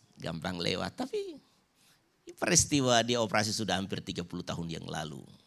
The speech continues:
Pasang ring di dadanya sudah ada berapa ya. <laughs> Di stand, ya, pembuluh darahnya ada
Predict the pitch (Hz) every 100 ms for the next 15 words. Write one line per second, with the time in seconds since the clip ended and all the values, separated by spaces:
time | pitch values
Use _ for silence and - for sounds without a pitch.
0 | _ _ _ _ - - - 95 110 104
1 | 107 117 110 107 98 95 90 90 - 92
2 | 92 87 78 73 71 71 - - - 71
3 | - - - 95 98 104 _ - - _
4 | _ - - - - - - - - -
5 | - - 87 - 90 82 - - - _
6 | _ - - 85 87 85 82 85 95 -
7 | 311 311